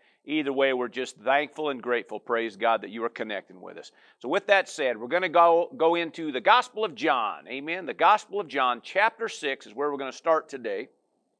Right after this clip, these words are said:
John in chapter six. And what we got going on in context is, uh, Jesus is ministering to his disciples about some things. Of course, said a few things that kinda, and for some, for some of them, it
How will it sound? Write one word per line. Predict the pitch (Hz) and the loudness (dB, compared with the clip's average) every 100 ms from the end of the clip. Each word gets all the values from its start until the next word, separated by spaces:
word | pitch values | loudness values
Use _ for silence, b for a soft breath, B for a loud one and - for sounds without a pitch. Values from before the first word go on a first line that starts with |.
| _ _ _ _ | _ _ _ _
John | - 170 214 233 220 | 0 4 8 6 4
in | 131 | -6
chapter | 110 190 190 - 190 | -4 4 4 4 -6
six. | - 120 123 - - _ _ _ _ _ _ _ _ _ - b b b b b b | -6 -6 -8 -10 -20 _ _ _ _ _ _ _ _ _ -20 b b b b b b
And | 104 | -12
what | 143 | -8
we | 208 214 | -4 2
got | 202 139 | 0 2
going | 175 175 175 | 2 4 6
on | 170 156 | 6 4
in | |
context | 139 180 160 151 139 139 - 135 | 4 6 6 6 4 4 2 -6
is, | 131 107 | -6 2
uh, | 127 123 | 6 6
Jesus | 107 170 208 170 165 | 4 -2 0 0 -2
is | 135 131 | -4 -2
ministering | 170 160 - 151 | 0 0 -2 -8
to | 139 139 | -2 -2
his | 123 | -2
disciples | 117 - 151 143 120 | 0 6 6 6 -2
about | 120 117 117 - | 0 4 4 2
some | 107 | -6
things. | 117 117 120 | -4 -2 -6
Of | 120 | -10
course, | - 156 - | -4 -4 -2
said | 151 143 | -2 -2
a | |
few | - 147 | -4 -12
things | - 147 143 123 | -2 -2 0 -4
that | 117 | -12
kinda, | - 147 139 120 b b b b b 139 | -4 0 0 -2 b b b b b -12
and | 147 147 139 | -8 -8 -10
for | - | -4
some, | 175 160 160 | 0 0 0
for | 151 | -2
some | - 196 | 2 2
of | 156 | 2
them, | 147 | 0
it | 147 | -2